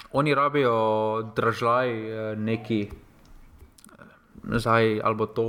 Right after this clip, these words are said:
negativno ali bo pozitivno, rabijo, da se jih nekaj zgodi, ker vidiš, da,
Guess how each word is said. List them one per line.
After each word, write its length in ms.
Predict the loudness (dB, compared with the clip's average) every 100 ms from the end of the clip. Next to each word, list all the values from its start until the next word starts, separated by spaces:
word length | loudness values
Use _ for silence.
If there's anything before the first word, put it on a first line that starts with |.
| 0 0
negativno 560 | 0 2 2 2 2
ali 80 | 2
bo 100 | 0
pozitivno, 500 | 0 0 2 0 2
rabijo, 260 | 0 2 0
da 100 | -2
se 140 | -4
jih 80 | -4
nekaj 200 | 2 2
zgodi, 280 | 0 -2 -2
ker 180 | -2 0
vidiš, 360 | 2 2 2
da, 180 | 0